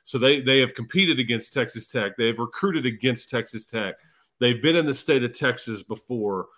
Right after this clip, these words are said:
There's all these people that have, uh, either ties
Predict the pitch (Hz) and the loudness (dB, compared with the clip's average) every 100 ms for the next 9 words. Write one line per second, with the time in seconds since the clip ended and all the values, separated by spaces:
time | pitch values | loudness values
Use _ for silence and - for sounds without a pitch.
0 | _ - 127 139 143 131 - - 135 127 | _ -2 0 2 2 0 -2 -6 0 0
1 | 117 117 117 110 101 113 107 104 - _ | 2 4 2 0 0 0 2 0 -4 _
2 | _ 139 127 - 139 131 131 | _ 0 0 2 2 4 2